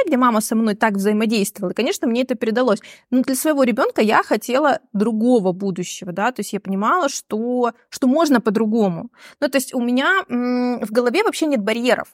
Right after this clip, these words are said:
да, то есть что вот мы такими родились, или вот я в такой семье росла, и теперь вот только так и будет. Нет, я знаю, что всю, любую сферу жизни можно отточить до идеальности.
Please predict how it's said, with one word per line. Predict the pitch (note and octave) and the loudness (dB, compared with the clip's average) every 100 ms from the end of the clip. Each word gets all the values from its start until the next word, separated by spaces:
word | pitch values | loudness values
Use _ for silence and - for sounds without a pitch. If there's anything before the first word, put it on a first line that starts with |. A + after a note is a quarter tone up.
| _ | _
да, | G#3+ C4 | 2 2
то | G#3 | 0
есть | F#3+ - | -4 -8
что | - G3 | -6 -4
вот | G3+ A#3 | -2 2
мы | B3+ | 4
такими | C4 B3+ A#3+ A3+ | 4 4 4 4
родились, | A3+ B3+ G4+ D#4 C#4+ - - | 2 0 0 2 0 0 -4
или | A3+ G#3+ | -4 -2
вот | G3+ - G3+ | -2 -4 0
я | G#3+ G3+ | 2 2
в | |
такой | - G#3 G#3+ | -2 -6 -4
семье | - G#3+ G#3 | -2 0 0
росла, | A3 - C5 | 0 2 2
и | F4+ | 2
теперь | A#3+ E4+ D4+ | 0 -2 -2
вот | A3+ | 0
только | C#4 A#3 | 0 0
так | - A#3 B3 | 0 0 0
и | |
будет. | G3+ F#3+ F3+ - - - | -4 -4 -6 -12 -14 -2
Нет, | C4 G3+ A#3+ | 0 0 2
я | A3+ C#4 | 2 2
знаю, | D4+ F#4+ G4 | 0 0 -2
что | D4 | -4
всю, | C4 - - C4+ D4+ | -6 -6 -2 -2 0
любую | B3 A3+ C#4+ F4 | 0 0 2 0
сферу | - A#3 A#3 | 2 -2 0
жизни | B3+ F4+ F#4 | -2 -2 0
можно | A#3 B3+ D4+ - | 0 0 0 -2
отточить | A#3 - A#3 D#4 G#3+ | -4 -4 -4 -4 0
до | A3+ | 0
идеальности. | A3 B3+ A3 F#3+ F#3+ G3+ | 4 4 4 0 -4 -10